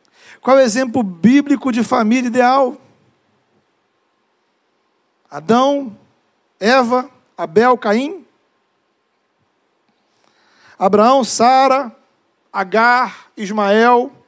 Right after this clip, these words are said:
Isaac? Isaac, Rebeca, Jacó, Esaú? Jacó, Raquel, Lia, suas concubinas e seus doze filhos?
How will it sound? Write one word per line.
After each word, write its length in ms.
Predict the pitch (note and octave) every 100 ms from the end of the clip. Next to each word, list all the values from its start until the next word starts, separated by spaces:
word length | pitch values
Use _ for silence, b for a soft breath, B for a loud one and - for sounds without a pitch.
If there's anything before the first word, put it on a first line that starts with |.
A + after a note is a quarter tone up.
| _ _ -
Isaac? 640 | F#3 F#3+ A#3 B3 - - _ _ _ _ _ _ _ _ _ _ _ _ _ _ _ b b b
Isaac, 580 | A3+ G3+ A#3+ C#4+ C4+ A3+
Rebeca, 520 | A3+ F#3 B3 C4 G#3
Jacó, 400 | G#3+ F#3 A#3 C4
Esaú? 520 | G#3+ G#3+ A#3 C#4 C4 - _ _ _ _ _ _ _ _ _ _ _ _ _ _ _ _ b b b b b b b b b b b b b -
Jacó, 600 | F3 B3 - B3+ C#4 C#4+
Raquel, 640 | A#3+ - - B3+ C#4+ C#4+ B3+
Lia, 500 | A#3+ D4 D4 C#4 B3
suas 280 | - A3
concubinas 840 | - C#4+ C4+ A#3+ G3+ B3 D4+ C#4+ A3+
e 80 | A3+
seus 260 | A#3+ G3
doze 300 | A3+ B3+ G3
filhos? 580 | F#3+ C4 C#4 C4 -